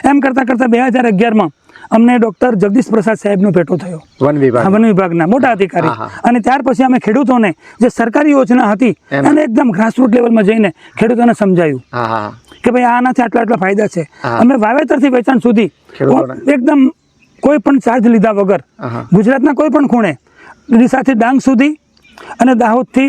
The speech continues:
Speaker 1: ડુમરા સુધી
Speaker 2: હા, હા.
Speaker 1: અમે ફેલાયેલા છીએ.
Speaker 2: ઓકે.
Speaker 1: ત્રણ લાખથી
Speaker 2: હવે
Speaker 1: વધુ ખેડૂતો અમારી
Speaker 2: કયા,
Speaker 1: સાથે
Speaker 2: કયા,
Speaker 1: જોડાયા.
Speaker 2: કયા પ્રકારના રોપા
Speaker 1: હા.
Speaker 2: કે કયા પ્રકારની વૃક્ષોની
Speaker 1: જે
Speaker 2: ખેતી માટે?
Speaker 1: વૃક્ષનું અમે પહેલા જોઈ લે કે ફાઇનાન્શિયલ વાયેબલ છે કે નહીં,
Speaker 2: હા, હા, એટલે કયા,
Speaker 1: આર્થિક
Speaker 2: કયા
Speaker 1: રીતે
Speaker 2: વૃક્ષો?
Speaker 1: પરવડતા હોય ને,
Speaker 2: કયા, કયા
Speaker 1: એવા અમે
Speaker 2: વૃક્ષોને?
Speaker 1: પહેલું તો નીલગીરી છે,
Speaker 2: હા.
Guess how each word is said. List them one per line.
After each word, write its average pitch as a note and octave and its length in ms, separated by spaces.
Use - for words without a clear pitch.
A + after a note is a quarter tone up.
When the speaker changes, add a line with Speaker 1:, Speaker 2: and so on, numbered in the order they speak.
Speaker 1:
ડુમરા B3 300
સુધી G#3+ 360
Speaker 2:
હા, C3 100
હા. A#2+ 80
Speaker 1:
અમે B3+ 140
ફેલાયેલા A3 440
છીએ. F3 300
Speaker 2:
ઓકે. B2 500
Speaker 1:
ત્રણ C4 200
લાખથી C4 260
Speaker 2:
હવે A3 100
Speaker 1:
વધુ F#3 120
ખેડૂતો B3 300
અમારી A#3 180
Speaker 2:
કયા, G#3+ 40
Speaker 1:
સાથે G#3+ 180
Speaker 2:
કયા, G#3+ 80
Speaker 1:
જોડાયા. A3+ 100
Speaker 2:
કયા A3 140
પ્રકારના F#3+ 720
રોપા E3 480
Speaker 1:
હા. F3+ 160
Speaker 2:
કે D#3 80
કયા F3 260
પ્રકારની E3+ 560
વૃક્ષોની D#3+ 420
Speaker 1:
જે F3 60
Speaker 2:
ખેતી B3+ 160
માટે? D4+ 140
Speaker 1:
વૃક્ષનું D4 540
અમે C#4 200
પહેલા C4+ 340
જોઈ C4+ 220
લે C4 120
કે - 80
ફાઇનાન્શિયલ A#3+ 520
વાયેબલ A#3 320
છે - 180
કે A3+ 100
નહીં, C#3+ 120
Speaker 2:
હા, C#3+ 80
હા, A#2 140
એટલે C#3 140
કયા, G#3+ 80
Speaker 1:
આર્થિક F#3 180
Speaker 2:
કયા - 80
Speaker 1:
રીતે C#4+ 140
Speaker 2:
વૃક્ષો? A#3 160
Speaker 1:
પરવડતા C4 300
હોય C#4 180
ને, A#3 140
Speaker 2:
કયા, F3+ 180
કયા D#3 120
Speaker 1:
એવા C4 140
અમે C4 220
Speaker 2:
વૃક્ષોને? B3 140
Speaker 1:
પહેલું A#3+ 220
તો B3 60
નીલગીરી A3+ 500
છે, A3 180
Speaker 2:
હા. C#3+ 280